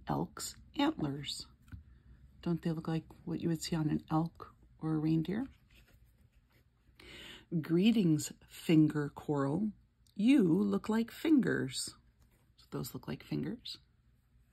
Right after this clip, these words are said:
Hello, lettuce coral. You look like a head of lettuce. I think that too. I think that looks like lettuce. Some corals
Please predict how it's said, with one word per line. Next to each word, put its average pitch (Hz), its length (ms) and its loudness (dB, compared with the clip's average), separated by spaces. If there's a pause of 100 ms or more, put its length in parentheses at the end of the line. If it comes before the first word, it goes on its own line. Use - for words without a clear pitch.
(1080)
Hello, 302 360 6
lettuce 170 600 2
coral. 165 480 -2 (480)
You 208 400 4
look 214 360 0
like 208 160 -2
a 202 60 0
head 160 260 0
of 180 160 -4
lettuce. 175 600 -4 (1500)
I 175 60 -6
think - 240 -6
that - 180 -8
too. - 140 -8
I 131 160 -6
think - 180 -6
that - 140 -12
looks - 160 -12
like 175 160 -8
lettuce. 151 420 -8 (1000)
Some 311 480 4
corals 160 520 -2